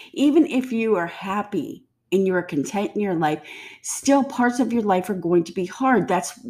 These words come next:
that's, it's just the, it's how life works.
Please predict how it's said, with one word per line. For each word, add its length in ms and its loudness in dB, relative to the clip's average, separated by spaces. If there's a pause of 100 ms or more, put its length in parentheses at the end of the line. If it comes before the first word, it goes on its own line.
(200)
that's, 440 -2 (260)
it's 220 2
just 320 0
the, 180 2 (800)
it's 120 -12
how 280 6
life 300 4
works. 720 -4